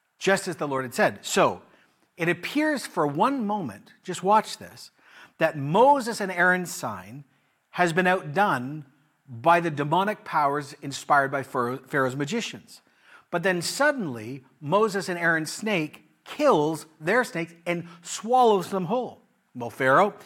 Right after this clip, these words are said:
he will not obey, he will not give in or relent. So now at this moment, God acts with the famous ten plagues. And like again, I, uh, but, but again, like I share, like, as I share this,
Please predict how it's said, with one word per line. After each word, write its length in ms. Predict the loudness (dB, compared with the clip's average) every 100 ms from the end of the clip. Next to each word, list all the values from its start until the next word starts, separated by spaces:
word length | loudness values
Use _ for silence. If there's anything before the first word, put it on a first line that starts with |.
| -20 -10
he 160 | -4 0
will 120 | 2
not 180 | 2 2
obey, 360 | 0 2 2
he 100 | 0
will 120 | -6
not 180 | -6 -8
give 220 | -6 -4
in 180 | -4 -6 -12 -20 -4
or 280 | 0 0
relent. 560 | 0 -2 0 -4 -8 -20 _ _ _ _ _ _ -10
So 120 | -6
now 320 | 2 4 4
at 160 | 2 0
this 200 | -4 -2
moment, 260 | -4 -4
God 240 | 0 2 4
acts 340 | 2 0 -10
with 260 | -12 -12 -16
the 60 |
famous 600 | -14 -8 -6 -6 -10 -16 _ _ _
ten 400 | -8 -8 -10 -18 _ _ _ _
plagues. 540 | -8 -8 -8 -20 -20 _ _ _ _ _ _ -6
And 120 | 2
like 260 | 4 2
again, 380 | -2 -2 -2 -2
I, 260 | -2 -4 -4 -16 -12
uh, 120 | -8
but, 240 | -2 -2 0
but 100 | 0
again, 340 | 2 2 2
like 180 | 0 0
I 120 | 0
share, 580 | 0 -2 0 0 -2 -10
like, 240 | -6 -4 0
as 160 | 0
I 100 | 0
share 320 | 0 2 2 2
this, 380 | -6 -12 -18